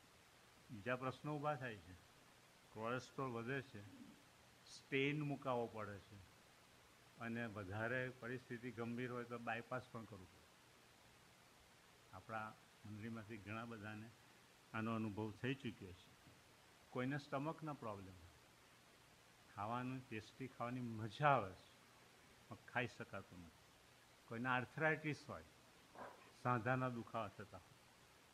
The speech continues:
આ શું થયું? અન્ન અને દાંતનું વેર થયું કે ભાઈ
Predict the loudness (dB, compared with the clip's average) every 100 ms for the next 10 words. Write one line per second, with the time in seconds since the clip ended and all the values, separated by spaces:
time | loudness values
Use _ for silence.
0 | -20 -20 -20 -20 -20 -16 2 8 10 10
1 | 4 2 2 -2 -2 -12 -20 -10 0 2
2 | 2 0 0 0 0 0 -2 -6 -4 -4
3 | -6 -8 -12 -16 -16 -20 -20 -20 -20 -10
4 | -6